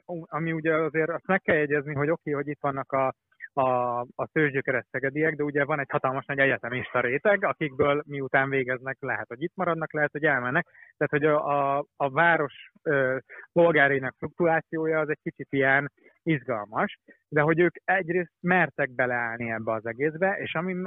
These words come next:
másik részről nagyon fontos szerintem, hogy az a közönség, aki itt van Szegeden, ö, tökre nyitott ezekre, és én azt, ezt hallottam, vagy ez,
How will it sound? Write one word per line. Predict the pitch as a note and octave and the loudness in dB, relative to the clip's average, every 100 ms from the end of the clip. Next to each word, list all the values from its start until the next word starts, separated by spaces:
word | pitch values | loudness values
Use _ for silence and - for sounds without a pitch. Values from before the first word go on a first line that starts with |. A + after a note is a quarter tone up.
| - | -10
másik | E3+ D#3+ A3 G#3+ F3 - | -4 0 2 0 -6 -4
részről | C#3+ - C#3 | -4 -4 -8
nagyon | C#3 C#3 C3 | -8 -8 -8
fontos | - C#3+ C#3 C3 | -6 -4 -4 -6
szerintem, | - B2+ D3+ D3+ G3 F#3+ | -4 -4 -2 0 0 0
hogy | C#3 C3+ - | -4 -8 -10
az | - F3 A#3 | -2 0 0
a | |
közönség, | A3+ F3 D3 C3+ - C#3+ | -2 -4 -6 -8 -6 -4
aki | C3+ - D3 | -4 -6 -4
itt | E3 - | -4 -6
van | D#3 A2+ - | -10 -10 -6
Szegeden, | A#2+ B2+ F#3+ A#3 A#3+ - - - - | -4 -2 -4 -4 -8 -12 -20 -20 -10
ö, | - C#3+ C#3+ C#3+ C#3+ C#3 - _ _ | 0 2 4 2 0 -2 -8 _ _
tökre | D#3 - D3+ | -4 2 0
nyitott | D#3 D3 A2+ - - | 0 -4 -8 -8 -4
ezekre, | A2 A2 - A#2+ A2 A#2 | -2 -4 -4 -2 0 -2
és | A#2+ | -4
én | D3 D3 | -4 -2
azt, | D3 - - - | -4 -4 -8 -4
ezt | F3 F#3 - | 2 2 0
hallottam, | - E3 D3+ C#3+ - D3+ C3+ | -2 0 2 0 -2 -2 0
vagy | C3+ | -2
ez, | D#3+ E3 | 0 -2